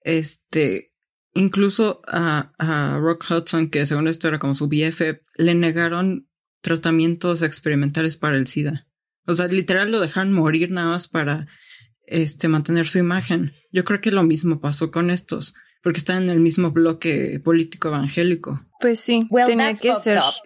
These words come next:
Speaker 3: <laughs>
Speaker 2: una, o sea, era algo performativo, ¿no? O sea, aunque,
Speaker 1: Ujú.
Speaker 2: aun-, o sea, no sabemos, ¿no? Pero aunque Jim hubiera pensado diferente,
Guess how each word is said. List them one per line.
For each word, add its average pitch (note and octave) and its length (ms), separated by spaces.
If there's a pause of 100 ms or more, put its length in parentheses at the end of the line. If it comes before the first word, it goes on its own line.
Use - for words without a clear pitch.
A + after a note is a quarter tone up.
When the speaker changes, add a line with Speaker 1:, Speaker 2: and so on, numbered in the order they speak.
(160)
Speaker 3:
<laughs> A#3+ 360
Speaker 2:
una, G3 640 (140)
o G#3 120
sea, G#3 120
era G3 80
algo G#3 240
performativo, D#3+ 840 (100)
¿no? E3 260
O F3+ 100
sea, E3+ 140
aunque, E3 460 (320)
Speaker 1:
Ujú. F3+ 300
Speaker 2:
aun-, F#3 260
o G3 120
sea, G3+ 120
no F#3 100
sabemos, E3 420
¿no? C#3+ 140
Pero D3 160
aunque D#3+ 240
Jim E3+ 180
hubiera E3 280
pensado D3+ 420
diferente, D#3 720